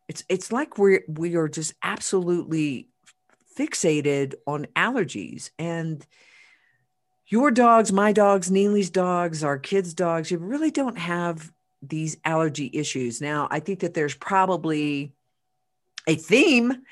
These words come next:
that runs between all of us, and that is we don't do the standard, um, antibiotics, flea and tick, heartworm, you know, yearly vaccination type protocol,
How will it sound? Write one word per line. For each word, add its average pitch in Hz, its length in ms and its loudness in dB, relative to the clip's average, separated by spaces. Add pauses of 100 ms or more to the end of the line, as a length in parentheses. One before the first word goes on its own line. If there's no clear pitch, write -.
(120)
that 160 240 2
runs 175 300 2
between 165 520 -2
all 156 260 4
of 139 100 0
us, 147 200 0
and 156 120 -4
that 160 120 -2
is 151 140 -6
we 156 100 2
don't 165 440 -2
do 151 180 0
the 135 140 -4
standard, 131 800 -2 (540)
um, 123 600 -4 (260)
antibiotics, 139 1080 0
flea 117 300 -6
and 113 120 -8
tick, 147 420 -2
heartworm, 123 880 -4 (320)
you 135 80 -6
know, 107 280 -6 (340)
yearly 131 480 0 (180)
vaccination 120 800 -2
type 117 360 -6
protocol, 131 680 -2